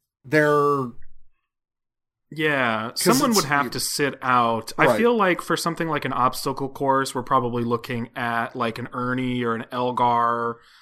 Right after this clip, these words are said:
Speaker 2: Um, somebody like that, I would imagine, is, is probably
Speaker 1: You know
Speaker 2: sitting
Speaker 1: what?
Speaker 2: out.
Speaker 1: I, I, I think, I think Ernie's gonna set out. He's like, "Guys, I, I, I found this, like, really cool new fruit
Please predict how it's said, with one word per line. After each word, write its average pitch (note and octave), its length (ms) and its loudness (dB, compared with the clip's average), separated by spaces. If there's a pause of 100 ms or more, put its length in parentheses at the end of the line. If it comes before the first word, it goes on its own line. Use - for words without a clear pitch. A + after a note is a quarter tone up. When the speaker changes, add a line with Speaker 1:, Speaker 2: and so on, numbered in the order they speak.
(300)
Speaker 2:
Um, A#2 220 -4
somebody F3 280 4
like B2 220 4
that, A#2+ 240 0
I A#2+ 80 0
would A#2+ 100 0
imagine, A2+ 400 -4
is, A2 320 -6
is A#2+ 100 -10
probably A#2 460 -4
Speaker 1:
You C#4 140 0
know F#4+ 60 -2
Speaker 2:
sitting E4+ 100 0
Speaker 1:
what? E4 100 6
Speaker 2:
out. B3 460 -2
Speaker 1:
I, D4+ 120 4
I, C4+ 120 0
I B3+ 60 2
think, C4 360 0
I G3+ 80 6
think G3 260 0
Ernie's C3 440 0
gonna A#2 240 -4
set - 560 -2
out. G#2+ 180 -4
He's E3 220 -2
like, D#3 280 2 (280)
"Guys, G3 340 10
I, G3+ 200 10 (120)
I, F3 280 2
I - 20 6
found F#3+ 360 2
this, F3+ 200 0
like, D3+ 200 4
really D3+ 380 2
cool D#3+ 380 2
new D3 280 0
fruit C#3 560 0